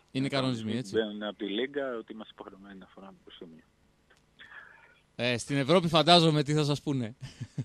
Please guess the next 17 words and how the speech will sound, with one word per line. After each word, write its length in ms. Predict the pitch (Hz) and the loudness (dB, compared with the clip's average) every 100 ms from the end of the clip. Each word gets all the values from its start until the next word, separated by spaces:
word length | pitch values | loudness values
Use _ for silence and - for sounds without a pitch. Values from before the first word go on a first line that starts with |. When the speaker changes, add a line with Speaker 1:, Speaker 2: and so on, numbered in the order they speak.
| - 123 - 143 - - - - - - - | -6 -8 -6 -10 -8 -4 -2 -4 -6 -6 -4
Speaker 1:
Ε, 100 | 175 | -4
μπα, 260 | 180 233 240 | 0 6 8
όχι, 280 | 262 226 147 | 8 6 0
μην 140 | 165 | -4
νομίζεις 420 | 214 220 170 127 | -6 -4 -4 -4
ότι 220 | - 101 107 | -6 -6 -6
είναι 540 | 104 101 101 95 95 104 101 _ | -6 -6 -8 -8 -12 -18 -20 _
πάντα 340 | 107 101 98 | -2 0 -2
η 80 | 98 | -2
Ευρώπη 460 | 98 98 104 98 101 98 95 92 95 - - - - - - - - - - - - | -2 0 0 0 -2 -2 -4 -6 -10 -16 -20 -20 -20 -20 -20 -20 -20 -20 -20 -20 -14
είναι 220 | 107 101 | -8 -6
ακόμα 320 | 92 107 101 | -2 -2 -4
πιο 160 | - 90 | -6 -6
καλοντημένη, 760 | 95 95 90 90 95 92 90 | -4 -4 -6 -8 -10 -10 -12
ακόμα 380 | 87 - 92 87 | -12 -12 -12 -14
πιο, 260 | - - 87 - | -18 -20 -20 -12
όχι, 260 | - - | -12 -12